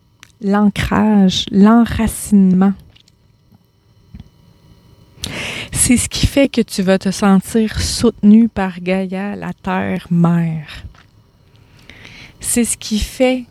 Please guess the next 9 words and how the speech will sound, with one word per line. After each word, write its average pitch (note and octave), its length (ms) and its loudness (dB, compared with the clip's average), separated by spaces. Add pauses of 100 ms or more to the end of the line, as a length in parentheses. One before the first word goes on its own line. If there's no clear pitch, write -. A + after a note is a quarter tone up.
(600)
que G#3+ 80 2
tu - 300 -4
vas G3 180 -4
augmenter A3 640 2
aussi A3+ 320 -4
ton F#3 180 -2
sentiment A3+ 640 0
de F3+ 140 0
sécurité A3+ 880 -8